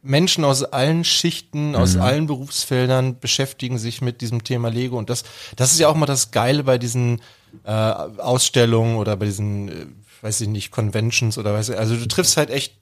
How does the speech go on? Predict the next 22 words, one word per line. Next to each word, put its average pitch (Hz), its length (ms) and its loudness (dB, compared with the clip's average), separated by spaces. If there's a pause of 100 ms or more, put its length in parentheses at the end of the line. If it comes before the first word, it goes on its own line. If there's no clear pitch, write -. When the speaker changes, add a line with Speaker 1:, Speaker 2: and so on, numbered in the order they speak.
(160)
Speaker 1:
alle 175 240 2
möglichen 165 180 2
Speaker 2:
Ja. 101 220 6
Speaker 1:
Leute 139 240 0
aus 127 120 -2
allen 135 260 -2
möglichen 139 300 -10
Bereichen. 127 500 2 (840)
Tatsächlich 175 460 0
finde 190 220 -2
ich - 120 -4
eine 135 100 0
relativ 160 380 -2
ähnliche 151 380 -2
Generation, 127 1000 0 (100)
also 135 460 0 (680)
gefühlt, 160 960 0 (100)
also 117 280 -2 (260)
ich - 120 -16
finde, 151 260 0
es - 140 -2
gibt, - 300 -10